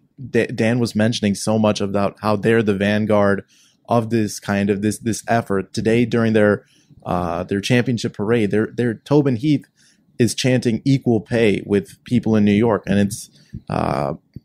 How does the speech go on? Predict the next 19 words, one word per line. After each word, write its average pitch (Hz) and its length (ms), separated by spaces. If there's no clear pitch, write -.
Megan 127 340
Rapinoe's 117 480
activism. 101 800
Uh, - 160
she - 220
was 117 160
w-, 107 280
the 123 200
f-, - 180
one 120 240
of 101 100
the 123 140
first 127 360
non-football 104 640
athletes 98 540
to 98 120
take 107 220
a 98 40
knee, 104 360